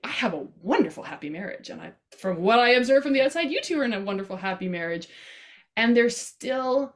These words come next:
so much empowerment when women understand their finances, when women invest, when women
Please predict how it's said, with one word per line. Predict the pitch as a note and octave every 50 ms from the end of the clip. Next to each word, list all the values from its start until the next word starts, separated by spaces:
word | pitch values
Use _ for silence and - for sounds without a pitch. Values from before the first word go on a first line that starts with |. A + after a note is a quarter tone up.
| _ _ _ _ _ _ _ _
so | _ - - - - - - - B3 B3
much | B3+ C#4+ C#4 C4+
empowerment | C4+ B3+ A3+ - - - A3+ A3+ A3+ A3 G3+ F#3 F3 E3 - - - _ _
when | - F#3+ F#3+ F#3+ F#3 F3+
women | F#3+ G3+ G#3+ A3 A3+ A#3 A#3+ B3 B3 - _ -
understand | F#3 F#3+ F#3+ F#3 F3+ - - F#3 F3+ F3+
their | F3 E3
finances, | E3 - E3 D#3 D#3 D#3 D3+ C#3+ - - - - - - -
when | - F3 F3 F3
women | F#3 G3 G#3 G3+ G#3
invest, | - - F3+ E3+ E3 E3 E3+ D3+ - - - - - - -
when | - F3+ F3+ F3 F3+
women | F3+ G3 G3 G#3 G#3 G#3 G#3 G3 -